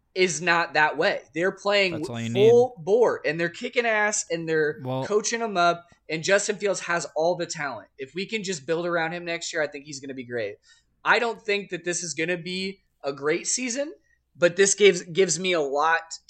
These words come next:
Speaker 1: to look forward to, and it's a lot to build off of. We beat a very good team,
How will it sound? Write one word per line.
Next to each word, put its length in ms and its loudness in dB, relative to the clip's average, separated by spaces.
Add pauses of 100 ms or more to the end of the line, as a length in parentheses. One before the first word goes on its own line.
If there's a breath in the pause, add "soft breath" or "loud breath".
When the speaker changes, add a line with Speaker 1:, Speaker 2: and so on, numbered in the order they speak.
Speaker 1:
to 260 -2
look 200 -2
forward 420 -4
to, 340 -14
and 120 -8
it's 180 -6
a 60 -6
lot 240 -2
to 100 -14
build 300 -4
off 280 -10
of. 120 -20
We 140 -10
beat 180 -8
a 60 -2
very 260 -2
good 160 -6
team, 320 -8